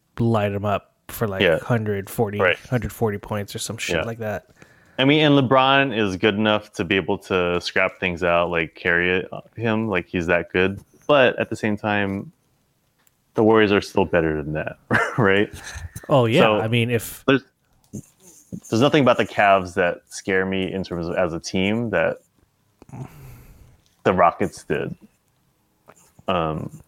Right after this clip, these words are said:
Speaker 2: in terms of how they played and how they se-, were set up, and yeah.
Speaker 1: I think the only thing that would scare me is, like,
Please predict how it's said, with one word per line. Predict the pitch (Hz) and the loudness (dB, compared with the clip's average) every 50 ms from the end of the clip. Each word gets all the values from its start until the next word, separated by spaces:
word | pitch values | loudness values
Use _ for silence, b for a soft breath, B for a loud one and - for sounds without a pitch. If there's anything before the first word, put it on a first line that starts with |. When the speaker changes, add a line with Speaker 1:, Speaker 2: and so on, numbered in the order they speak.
| _ _ _ _ - | _ _ _ _ -2
Speaker 2:
in | 110 98 | -2 -2
terms | - 98 92 87 87 | 0 0 2 2 2
of | 90 87 | 0 0
how | - 92 87 85 85 | 2 2 2 4 4
they | 82 82 80 80 | 4 2 2 0
played | - - - 104 98 95 92 90 | -2 0 2 4 4 4 4 2
and | 87 87 | 2 0
how | 82 82 82 80 | -2 -2 -2 0
they | 82 82 85 85 85 82 - - - _ - - - | 0 0 0 0 -2 -4 -6 -8 -14 _ -20 -20 -16
se-, | - - - - - - | -10 -6 -4 -4 -4 -2
were | 90 90 90 | 0 0 0
set | - - - 87 80 87 | 0 2 0 2 2 4
up, | 87 87 87 87 87 - | 4 4 4 4 2 0
and | 85 80 82 85 82 78 67 82 - _ _ _ _ _ _ - B B B B B B B B B B 85 _ _ _ _ _ _ _ _ _ - | -4 -6 -4 -4 -6 -6 -8 -12 -16 _ _ _ _ _ _ -20 B B B B B B B B B B _ _ _ _ _ _ _ _ _ _ -8
yeah. | - 90 90 92 92 87 B B B B B | -6 -4 -4 -6 -8 -10 B B B B B
Speaker 1:
I | 156 | -6
think | - 233 214 170 | -2 -2 0 2
the | 175 | 2
only | 160 135 127 127 127 127 | 4 4 6 6 4 4
thing | - - 117 113 | 2 2 0 0
that | 113 110 110 | 2 2 4
would | 110 110 104 104 - - - | 2 2 0 -4 -10 -8 -6
scare | - - - - - 113 107 104 104 | -4 -4 -4 -2 0 0 0 0 0
me | 98 101 98 95 | 0 -2 -2 -2
is, | 95 95 92 95 | -2 -2 -2 -2
like, | 104 98 92 95 92 - - - - | -2 -2 -2 -2 -6 -8 -12 -20 -20